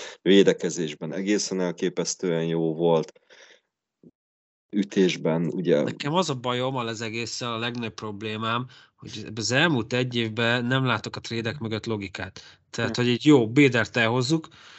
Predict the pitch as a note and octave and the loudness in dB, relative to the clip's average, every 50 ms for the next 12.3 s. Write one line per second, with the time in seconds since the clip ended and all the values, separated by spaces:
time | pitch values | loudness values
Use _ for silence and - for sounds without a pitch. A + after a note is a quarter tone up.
0 | - - _ _ - A2+ A2+ A#2+ B2 - - C#3+ C#3 C3 D3 F3 D#3 C3+ A#2+ A#2 | -20 -20 _ _ -6 -4 -2 -2 -2 0 2 2 4 6 8 6 8 6 6 2
1 | A2 A2 A2 A2+ A2+ A#2+ B2+ A#2+ - B2 A#2 A#2+ A#2+ A#2+ A#2 A#2 - - - - | 2 2 0 0 0 0 0 0 0 -2 0 2 2 2 2 0 -2 -10 -12 -8
2 | A#2+ A#2 A2+ A#2 A2 - A#2 B2 B2+ B2+ B2+ A#2+ - - C3 B2+ B2 A#2+ A2+ - | -6 -4 -4 -4 -4 -4 -2 0 2 2 2 4 4 4 4 4 4 2 0 -4
3 | - - - A2+ A2+ G#2+ G2 - _ _ _ _ _ _ _ _ _ _ - A#2+ | -8 -10 -8 -6 -6 -6 -8 -10 _ _ _ _ _ _ _ _ _ _ -6 -2
4 | A#2+ A#2+ A2 - A#2+ A#2 A2+ A2+ B2 A#2+ - - D3+ C#3 C#3 D3+ D#3 D3 D3+ D3 | 0 0 0 0 0 0 0 0 0 0 0 2 2 2 4 2 2 4 4 4
5 | D3 C#3+ C#3 C#3+ C3 B2+ B2 B2+ B2 B2 A#2 A#2 A2+ A2+ A#2 A2+ B2+ C3+ C3+ B2+ | 4 4 4 2 0 0 -2 0 -2 -2 -2 -2 -2 -2 -2 0 0 0 0 0
6 | B2+ A#2+ A2 G#2+ A2 A2 A2 G#2 A2 A2+ A#2+ A2+ A#2 - A2 G2+ G2+ G2+ - - | 0 -2 -2 -2 -4 -6 -6 -4 -2 -2 -2 -4 -4 -6 -8 -6 -6 -8 -8 -4
7 | G2+ G#2+ A2+ A2+ A2+ C3+ C#3 C#3 C3+ C#3 C3+ B2+ A2+ - - - A2+ A2 - - | -2 0 0 2 2 4 4 4 4 4 2 2 0 -2 -6 -8 -8 -6 -4 -2
8 | C3+ C3 A#2+ - B2 A2+ - G#2 - - - A#2 - - C3 A#2 - A#2+ A2 G#2 | -2 0 0 -2 -4 -4 -6 -8 -10 -10 -12 -8 -2 -2 0 0 0 -2 -2 -4
9 | - A2 G#2+ G2+ - - A2 A2 G#2+ - A#2 G#2+ - B2 B2 C3 C3 - - - | -4 -4 -4 -4 -4 -2 -4 -2 -2 -2 -2 -2 0 0 0 0 0 -2 -12 -16
10 | - - - - - - C#3 C3+ C3+ - - C#3+ C#3+ C3+ C3+ C#3+ C3+ C3 C#3+ C#3+ | -16 -14 -14 -10 -2 0 0 0 0 0 2 4 4 6 4 4 2 2 2 2
11 | C#3+ C#3+ C#3+ C#3+ C#3+ C#3 C3 A2+ - - - F#2+ - _ - A#2 A2+ G#2 - A#2 | 4 4 4 4 4 4 2 0 -4 -6 -14 -16 -14 _ -6 -6 -4 -4 -4 -6
12 | A2+ B2 B2 A#2+ B2 | -2 0 0 0 -2